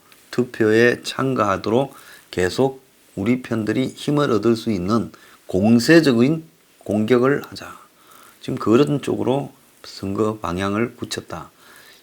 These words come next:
이렇게 봐야 되고, 그 맥락에서 개헌을 갖다가 황교안이나 김무성이 말하게 하고, 또 개헌론자인 박영준이 뭐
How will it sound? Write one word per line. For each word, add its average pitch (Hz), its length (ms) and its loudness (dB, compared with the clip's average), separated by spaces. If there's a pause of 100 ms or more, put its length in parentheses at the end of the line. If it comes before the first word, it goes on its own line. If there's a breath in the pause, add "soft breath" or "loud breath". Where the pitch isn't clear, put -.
(100)
이렇게 101 400 -2
봐야 92 300 0
되고, - 300 -16 (120)
그 156 260 8
맥락에서 160 880 2 (540 loud breath)
개헌을 139 480 6
갖다가 120 560 2 (340)
황교안이나 107 880 0
김무성이 107 680 -2
말하게 87 400 -2
하고, 82 260 -10 (640 loud breath)
또 113 180 -2
개헌론자인 104 920 2 (120)
박영준이 104 840 -2
뭐 98 340 -6